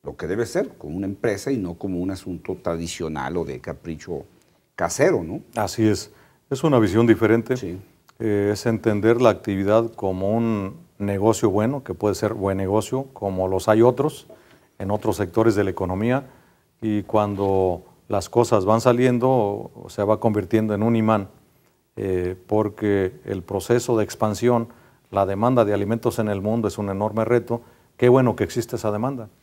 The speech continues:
Speaker 1: Sí.
Speaker 2: La fao dice, eh, Gilberto, que para el dos mil cincuenta debemos de producir sesenta por ciento más de alimentos.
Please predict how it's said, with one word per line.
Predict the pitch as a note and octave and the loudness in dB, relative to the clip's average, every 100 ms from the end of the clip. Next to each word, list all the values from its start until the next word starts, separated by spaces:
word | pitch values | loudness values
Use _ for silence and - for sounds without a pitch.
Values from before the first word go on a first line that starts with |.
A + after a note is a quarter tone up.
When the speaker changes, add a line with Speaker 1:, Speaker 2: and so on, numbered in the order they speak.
| _ - | _ -14
Speaker 1:
Sí. | E2+ F2+ _ | -14 -14 _
Speaker 2:
La | A2 | -2
fao | G2+ C3+ C#3 | 6 8 8
dice, | D3+ - C3+ C3+ - A#2+ | 4 2 0 0 -6 -2
eh, | G#2+ G2 | 0 2
Gilberto, | A2+ A2+ C3 C3+ A2 | 2 4 4 4 2
que | - G2+ F#2 - - _ _ _ | 2 2 2 0 -10 _ _ _
para | G#2+ G2+ | 0 2
el | G2 | 0
dos | G2 F2+ | -2 0
mil | C3+ | 0
cincuenta | C3 A#2+ A2 B2+ C3 B2 | 0 -4 0 0 2 2
debemos | G#2 A#2 C3 | 2 2 2
de | A2+ | 2
producir | - G2 - C3 C3+ - | 0 -2 0 0 -2 -6
sesenta | - G#2+ F#2 B2+ C3+ C3+ C#3 | -10 -8 -4 -2 0 0 0
por | G#2+ G2 | -2 -2
ciento | A#2 A#2+ A#2+ | 0 0 -2
más | F#2+ F#2 G2 | -2 -2 0
de | |
alimentos. | F#2+ F#2+ G2+ E2 - - - | -2 0 -2 -4 -12 -20 -20